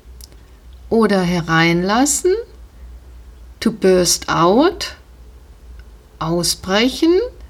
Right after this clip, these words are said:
to deny, verneinen, to dislike, nicht mögen, to enjoy, genießen oder gefallen,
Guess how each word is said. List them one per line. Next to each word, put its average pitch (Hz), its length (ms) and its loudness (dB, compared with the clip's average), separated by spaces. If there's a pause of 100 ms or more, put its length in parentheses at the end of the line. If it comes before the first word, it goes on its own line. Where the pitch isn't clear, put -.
(540)
to 208 140 2
deny, 175 880 2 (160)
verneinen, 170 1040 0 (440)
to 226 140 2
dislike, 180 920 0 (440)
nicht 214 380 2
mögen, 196 680 4 (540)
to 214 140 -2
enjoy, 190 840 0 (480)
genießen 240 640 4
oder 185 240 0
gefallen, 180 640 0